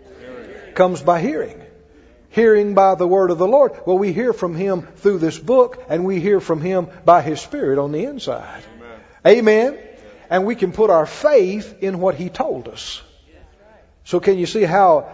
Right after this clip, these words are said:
Speaker 2: how vitally connected faith and being led by the Spirit are?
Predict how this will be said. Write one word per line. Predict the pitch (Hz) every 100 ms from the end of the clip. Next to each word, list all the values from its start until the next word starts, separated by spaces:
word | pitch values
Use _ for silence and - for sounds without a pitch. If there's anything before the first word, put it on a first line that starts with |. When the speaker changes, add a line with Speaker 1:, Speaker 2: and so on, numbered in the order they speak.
| -
Speaker 2:
how | 175 160
vitally | 170 190 190 160 151
connected | 151 151 190 196 147 143 - -
faith | - 190 180 185 180 - - - -
and | 151 147
being | 165 156
led | 143 143 123
by | 123
the | 120
Spirit | - 233 190 117
are? | 104 101 139